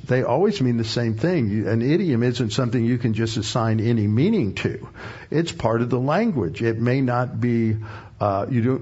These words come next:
may not be the sum of its literal parts, but it has a specific set meaning.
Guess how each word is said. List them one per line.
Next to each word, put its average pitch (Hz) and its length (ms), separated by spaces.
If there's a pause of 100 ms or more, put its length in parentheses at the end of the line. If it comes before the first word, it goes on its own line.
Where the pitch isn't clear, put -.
(120)
may 123 280
not 131 280
be 123 200
the 110 240
sum 135 400
of 113 220
its 110 240
literal 117 360
parts, 147 580
but 120 220
it 110 80
has 123 380
a 120 240
specific 113 840
set 104 560
meaning. 131 500